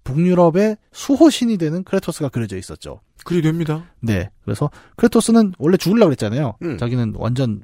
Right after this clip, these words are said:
Speaker 1: 파괴와 멸망만을, 응? 바라는 거였고
Speaker 2: 음.
Speaker 1: 삶의 이유가 없는데 그냥 가족을 만나서 그럭저럭 살다가
Speaker 2: 음.
Speaker 1: 그냥 조용히 숨어 살려고 했던 모든 결심이 여기서 바뀌죠.
Speaker 2: 음.
Speaker 1: 그래서 다시 전면에 나와서 그럼 북유럽을 지키겠다.
Speaker 2: 음.
Speaker 1: 수호신으로.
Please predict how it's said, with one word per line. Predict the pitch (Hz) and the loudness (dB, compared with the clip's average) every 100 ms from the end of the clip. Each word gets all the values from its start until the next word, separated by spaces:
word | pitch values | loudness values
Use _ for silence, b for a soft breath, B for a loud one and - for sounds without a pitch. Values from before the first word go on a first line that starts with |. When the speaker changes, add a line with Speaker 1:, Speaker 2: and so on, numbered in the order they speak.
| - | -8
Speaker 1:
파괴와 | - 190 190 170 151 | -4 4 6 8 6
멸망만을, | 120 117 143 143 131 120 101 104 _ - | 4 2 4 4 2 0 -2 -8 _ -8
응? | 135 185 | -6 -4
바라는 | 123 117 117 113 | -2 -2 0 -2
거였고 | 104 101 - 170 B | -2 -4 -2 -4 B
Speaker 2:
음. | 117 78 B B _ | -14 -14 B B _
Speaker 1:
삶의 | - 185 180 | 2 4 6
이유가 | 127 151 135 | 4 2 0
없는데 | 101 104 196 | 0 -2 -4
그냥 | 185 156 | -4 -4
가족을 | - 143 180 | 0 4 6
만나서 | 156 117 117 - | 4 2 -2 -4
그럭저럭 | - 139 - 139 135 | -2 -2 -2 -2 0
살다가 | 196 175 113 127 110 101 | 0 2 0 -2 -6 -12
Speaker 2:
음. | 87 80 B B | -18 -18 B B
Speaker 1:
그냥 | 165 | -8
조용히 | 156 175 190 | 0 2 2
숨어 | - 233 | 2 2
살려고 | 220 214 208 196 | 4 4 4 4
했던 | 196 202 190 | 2 2 2
모든 | 151 180 | 2 4
결심이 | 147 156 139 | 2 0 -2
여기서 | 131 | -2
바뀌죠. | 131 - 135 110 95 _ | -4 -4 -4 -4 -8 _
Speaker 2:
음. | 73 65 _ | -20 -20 _
Speaker 1:
그래서 | - | -14
다시 | 127 135 180 | -2 2 2
전면에 | 123 127 139 131 | 2 2 2 0
나와서 | 95 - 202 _ _ _ _ | -2 -2 -4 _ _ _ _
그럼 | 139 131 | -8 -6
북유럽을 | 127 139 143 131 117 180 220 _ _ _ _ | 0 2 4 2 2 0 0 _ _ _ _
지키겠다. | - 135 - 202 - - 92 _ _ | -8 -6 0 0 2 -2 -4 _ _
Speaker 2:
음. | 85 65 60 | -18 -18 -14
Speaker 1:
수호신으로. | - 220 202 175 110 | -2 2 2 2 0